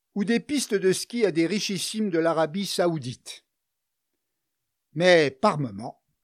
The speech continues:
il était las de tout ce cirque, de tout ce fatras qui puait plus que les pires fosses d'aisance. Ce jour-là, André Dupont fait une randonnée sur la côte d'Azur, près de Saint-Égulphe.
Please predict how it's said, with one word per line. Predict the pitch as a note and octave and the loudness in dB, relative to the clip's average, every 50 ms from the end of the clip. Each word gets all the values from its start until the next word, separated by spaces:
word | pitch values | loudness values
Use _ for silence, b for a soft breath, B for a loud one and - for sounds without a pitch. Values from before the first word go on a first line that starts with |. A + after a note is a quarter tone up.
| _ - | _ -12
il | E3 D3+ E3+ | -6 2 4
était | F#3+ F#3+ G3 F#3+ E3 E3+ | 4 4 6 4 4 4
las | F3 G#3 G3+ F3+ | 6 4 4 4
de | D3 C#3 | 2 0
tout | B2 - F3 D#3+ | -4 -4 -6 -8
ce | - - C#3 A2+ | -6 -4 -4 -4
cirque, | - - - D#3+ D3+ - - _ _ - - _ _ _ _ _ - | -4 -4 -6 -6 -8 -10 -10 _ _ -20 -20 _ _ _ _ _ -14
de | B2 C3 D3 | -6 -4 -4
tout | C#3+ - - F#3+ F3 | -4 -4 -4 -4 -4
ce | - - D3 A#2+ | -4 -4 -6 -6
fatras | - - - - D#3 D#3 D3+ - - - C3+ C3 D3+ - _ _ _ _ _ _ _ _ _ _ - | -6 -8 -6 -2 0 0 0 -2 -8 -6 -6 -6 -6 -8 _ _ _ _ _ _ _ _ _ _ -14
qui | - F#3 F3 | -8 -8 -8
puait | - - - F#3+ G3+ G3+ F#3+ F#3+ | -8 -6 -4 -2 4 4 4 4
plus | - - - F3 F#3+ G#3 A3+ G#3 - - | 4 -2 -6 -6 -6 -4 -6 -8 -10 -12
que | - E3+ D3+ | -4 -4 -4
les | D3 D3 D3 | -2 -2 -6
pires | - - - - F#3+ C3 - | -6 -8 -8 -8 -6 -8 -8
fosses | - - F#3 F3+ F3 D3 B2+ A#2 | -12 -6 -4 -4 -4 -4 -6 -6
d'aisance. | B2+ C#3 C3 B2 C3 G2 E2 - - - - - - _ _ _ _ _ _ _ _ _ _ _ _ _ _ _ _ _ _ _ _ _ _ _ _ _ _ _ _ _ _ _ _ _ | -4 -4 -2 -2 -6 -8 -10 -14 -16 -14 -14 -14 -14 _ _ _ _ _ _ _ _ _ _ _ _ _ _ _ _ _ _ _ _ _ _ _ _ _ _ _ _ _ _ _ _ _
Ce | _ - - C4 C#4 | _ -4 0 0 2
jour-là, | G#3 G#3 F#3 C3+ C3+ B2+ B2 C3+ - _ _ _ _ _ _ _ _ _ _ _ _ _ _ - | 2 2 2 2 2 0 0 -2 -6 _ _ _ _ _ _ _ _ _ _ _ _ _ _ -2
André | - G#3+ A3+ G#3+ G#3+ G#3 G#3+ | 2 2 4 4 4 2 2
Dupont | G3+ F3+ G3+ F#3 - - A3+ B3+ C4 C4 A3+ | 2 -2 -4 -6 -6 -4 -2 2 2 2 0
fait | - - - A#3 A3+ - G3+ | -2 -4 -8 -8 -8 -6 -6
une | F#3 D#3+ | -4 -4
randonnée | C#3 - G3+ A3 F3+ D#3+ D#3+ F3 A3 B3+ A#3+ | -2 -2 -2 -2 0 -2 -2 -2 -4 -6 -8
sur | - - E3+ D#3 | -8 -6 -6 -6
la | C#3+ C3+ | -6 -6
côte | - A#3+ A3+ E3+ C#3 | -6 -8 -8 -6 -2
d'Azur, | D3+ D#3 C#3+ A2+ D3 D3+ D3 D3 C#3+ - - _ _ _ _ _ _ _ _ _ _ _ _ _ | -2 -2 -2 -2 -4 -4 -4 -4 -6 -8 -12 _ _ _ _ _ _ _ _ _ _ _ _ _
près | - - F#3+ | -6 -4 -4
de | D#3+ D3+ | -4 -4
Saint-Égulphe. | C#3 - - F#3 F3+ - D#3 B2+ - B2 A2+ F#2+ E2+ - - - - | -6 -4 -4 -4 -4 -4 -6 -8 -8 -12 -16 -16 -18 -20 -20 -20 -20